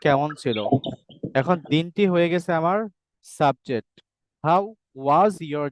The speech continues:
day? Your, এরপরে এখন day আসতে পারে। Your brother, your sister, your book, your pen, your,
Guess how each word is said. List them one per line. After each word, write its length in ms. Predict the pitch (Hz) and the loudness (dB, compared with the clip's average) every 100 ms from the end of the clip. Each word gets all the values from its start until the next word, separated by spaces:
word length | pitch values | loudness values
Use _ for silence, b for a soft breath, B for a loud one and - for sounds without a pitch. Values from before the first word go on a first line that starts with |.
| 123 | -6
day? 180 | 107 98 131 120 | -8 -8 -12 -4
Your, 440 | 175 196 214 247 - _ _ - | 2 6 6 2 -4 _ _ 0
এরপরে 360 | 180 185 190 180 | 2 4 4 4
এখন 240 | 170 165 | 2 -4
day 220 | 139 185 | -2 0
আসতে 280 | 165 - 135 | 0 -2 -8
পারে। 280 | 120 110 107 _ _ _ | -10 -10 -12 _ _ _
Your 400 | 139 160 170 165 151 | -4 2 4 2 2
brother, 500 | 170 170 165 131 110 - _ _ _ 156 | 6 8 8 4 0 -8 _ _ _ -4
your 280 | 170 175 170 - | 2 2 0 -2
sister, 520 | 202 - - 120 104 - _ _ _ 127 | -2 -2 -2 -2 -2 -10 _ _ _ -12
your 400 | 156 170 170 156 _ | -4 2 2 0 _
book, 280 | 190 180 120 _ _ _ _ _ 135 | -8 -6 -10 _ _ _ _ _ -6
your 720 | 165 170 170 165 165 165 165 _ _ _ _ 196 | 2 6 6 6 4 2 -2 _ _ _ _ 2
pen, 440 | 202 160 117 110 _ _ _ _ - | 2 2 -2 -12 _ _ _ _ -12
your, 720 | 139 160 170 165 165 165 165 | -6 -2 2 4 4 2 -2